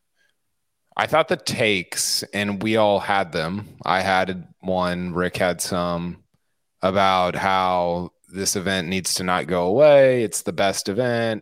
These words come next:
et cetera, et cetera. This year was a little bit of an anomaly. The Final Four was really good, like, really good players. And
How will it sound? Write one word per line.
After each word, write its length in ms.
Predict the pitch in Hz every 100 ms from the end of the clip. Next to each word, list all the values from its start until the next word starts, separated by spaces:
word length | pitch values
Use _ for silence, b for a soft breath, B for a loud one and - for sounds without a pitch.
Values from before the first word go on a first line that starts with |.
| -
et 160 | 92 -
cetera, 320 | 104 92 90
et 120 | 80
cetera. 580 | 107 98 90 82 82 82 _ _ _ _ _ _ _ _ _
This 220 | 131 139 208
year 80 |
was 140 | 214 196
a 40 |
little 200 | 165 175
bit 120 | 180
of 80 | 175
an 80 | 156
anomaly. 640 | 113 101 127 - 110 - - _ -
The 80 | 90
Final 240 | 120 131
Four 240 | - 135
was 200 | 127 95 87
really 440 | 87 104 110 95
good, 400 | 82 85 60 80 -
like, 240 | - 87 95
really 260 | 110 113
good 200 | 104 92
players. 600 | - 85 71 67 73 - - -
And 720 | 95 95 92 90 87 85